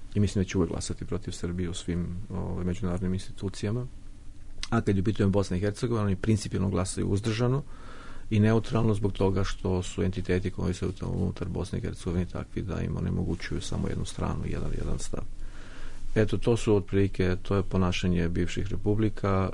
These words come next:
a, nismo bili iznenađeni, ali,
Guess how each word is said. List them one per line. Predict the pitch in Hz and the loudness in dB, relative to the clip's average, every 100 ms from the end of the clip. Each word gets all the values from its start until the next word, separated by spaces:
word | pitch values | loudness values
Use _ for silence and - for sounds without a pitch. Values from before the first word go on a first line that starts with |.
| - | -2
a, | 92 87 92 87 - | 0 0 0 -2 0
nismo | 90 92 95 - 92 | 2 2 0 0 0
bili | 85 87 85 | 0 0 0
iznenađeni, | 82 82 92 98 107 98 98 92 | 0 0 2 2 0 0 0 0
ali, | 90 87 90 90 64 - | -2 -2 0 0 -2 -2